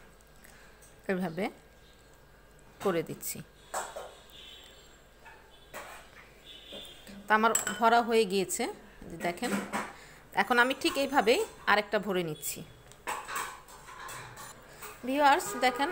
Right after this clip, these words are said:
আমার, আহ, মানে, পুরটা ভরা কমপ্লিট হয়ে গিয়েছে। এখন আমি, আহ, যে মার্জারিন রেখেছিলাম, সেই মার্জারিনটা আমি, আহ, ক্যাপসিকামের, আহ, গায়ে একটু ব্রাশ করে দিব।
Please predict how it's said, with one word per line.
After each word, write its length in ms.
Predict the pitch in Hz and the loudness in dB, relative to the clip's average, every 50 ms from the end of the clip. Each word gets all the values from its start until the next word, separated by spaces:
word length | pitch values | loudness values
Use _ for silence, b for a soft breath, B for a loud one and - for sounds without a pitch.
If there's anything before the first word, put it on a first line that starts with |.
| - | -2
আমার, 320 | - 233 240 247 247 247 240 247 240 - 220 - - - - - | -2 0 2 4 6 4 4 2 0 -6 -8 -10 -10 -8 -2 2
আহ, 420 | 208 208 208 208 208 214 208 196 180 - - - - - - - - | 4 4 6 6 6 6 6 6 4 -2 -12 -16 -18 -16 -12 -6 -4
মানে, 180 | 208 196 196 202 - | -4 -2 -2 -2 -2
পুরটা 280 | 269 262 262 - 277 247 | -2 0 4 6 6 6
ভরা 400 | 208 208 233 226 226 240 240 233 | 6 6 6 8 8 6 6 4
কমপ্লিট 400 | - - 226 220 - - 247 240 | 2 2 0 2 0 -4 -4 -2
হয়ে 180 | - 254 240 226 | 0 0 0 2
গিয়েছে। 440 | 185 196 202 185 - - 254 269 370 - B B B B B B | 2 0 0 0 0 -2 -2 -2 -2 -4 B B B B B B
এখন 320 | B 214 240 - 277 269 254 | B 2 4 4 0 0 0
আমি, 300 | 226 208 208 240 339 403 - - | 0 0 0 -2 -4 -6 -8 -8
আহ, 260 | 214 - 196 202 196 196 | -4 0 2 2 2 4
যে 80 | 196 233 | 2 2
মার্জারিন 580 | 226 240 226 226 220 - 254 247 262 277 277 | 4 6 6 6 6 4 2 2 2 0 -2
রেখেছিলাম, 640 | 220 214 208 - 247 240 - - 196 196 226 277 403 - B B B B B | -2 -2 -2 -2 -2 -4 -4 -4 -2 -2 -2 -2 -4 -6 B B B B B
সেই 140 | B - 240 | B 0 2
মার্জারিনটা 800 | 226 226 226 214 208 202 240 226 233 240 240 226 - 214 240 330 381 B B B B B B | 2 4 4 2 2 2 0 0 0 0 -4 -2 -2 -2 -2 -2 -4 B B B B B B
আমি, 340 | 190 196 180 180 185 220 320 - - - - | -4 -4 -2 -2 -4 -4 -6 -6 -10 -14 -12
আহ, 540 | 202 - 175 185 180 175 180 175 170 175 180 175 - | -6 -2 0 0 0 0 -2 -2 -4 -4 -6 -4 0
ক্যাপসিকামের, 680 | 208 208 208 - - 247 - 247 214 190 185 190 214 277 - B B B B B B B - | -2 0 0 -2 -4 -2 -2 -2 -2 -2 -2 -4 -4 -4 -6 B B B B B B B -8
আহ, 760 | - 87 87 85 85 - - - - - - - - - 180 175 | -6 -6 -4 -4 -4 -6 -6 -8 -8 -10 -12 -12 -12 -8 -4 0
গায়ে 340 | 196 180 175 190 240 302 349 - - - - | 2 2 2 2 0 -2 -4 -10 -14 -12 -12
একটু 180 | 202 - - 190 | -10 -6 -6 -2
ব্রাশ 300 | 175 196 180 170 - - - | 2 4 2 2 2 -2 -8
করে 160 | - 175 175 170 | -6 -6 -4 -4
দিব। 320 | 165 175 - 165 202 277 | -4 -2 -2 0 -2 -2